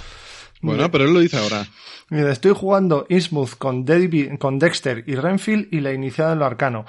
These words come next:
Speaker 2: Me encanta hacer desaparecer gente con ese hombre. Y en este episodio también voy con Uli. Aunque lo ideal sería lo que dice David. Este juego no da tregua y es imposible tener suficientes opciones para romper cada turno.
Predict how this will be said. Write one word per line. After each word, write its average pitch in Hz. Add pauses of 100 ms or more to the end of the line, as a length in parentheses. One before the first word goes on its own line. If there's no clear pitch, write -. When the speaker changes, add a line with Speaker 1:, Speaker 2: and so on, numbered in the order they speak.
(220)
Speaker 2:
Me 135
encanta 160
hacer 170
desaparecer 165
gente 180
con 143
ese 135
hombre. 104 (380)
Y 131
en 131
este 170
episodio 185
también 156
voy 180
con 151
Uli. 123 (340)
Aunque 131
lo 127
ideal 143
sería 170
lo 175
que 127
dice 127
David. 160
Este 135
juego 160
no 139
da 147
tregua 170
y 156
es 127
imposible 147
tener 147
suficientes 147
opciones 151
para 147
romper 117
cada 123
turno. 113